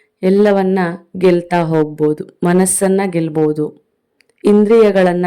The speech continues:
ಗೆಲ್ಬೋದು. ಅವೆರಡನ್ನ ಗೆದ್ರೆ ನಾವು ಮೋಕ್ಷವನ್ನ ಪಡ್ಕೋಬೋದು.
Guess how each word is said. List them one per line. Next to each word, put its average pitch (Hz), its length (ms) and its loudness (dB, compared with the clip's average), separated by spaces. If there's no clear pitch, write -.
ಗೆಲ್ಬೋದು. 160 800 -4
ಅವೆರಡನ್ನ 208 680 2
ಗೆದ್ರೆ 208 720 -2
ನಾವು 175 560 -2
ಮೋಕ್ಷವನ್ನ 208 760 0
ಪಡ್ಕೋಬೋದು. 151 920 -8